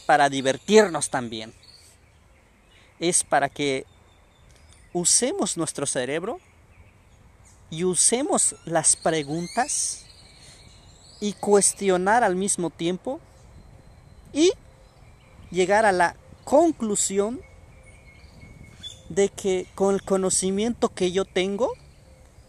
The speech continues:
que he acumulado en mi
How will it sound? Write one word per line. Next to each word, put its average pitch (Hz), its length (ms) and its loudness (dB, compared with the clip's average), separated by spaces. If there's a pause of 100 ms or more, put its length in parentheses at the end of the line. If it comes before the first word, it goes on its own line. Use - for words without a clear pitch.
(360)
que 180 280 0
he 214 100 6
acumulado 170 920 2 (1300)
en 185 320 0
mi 311 140 2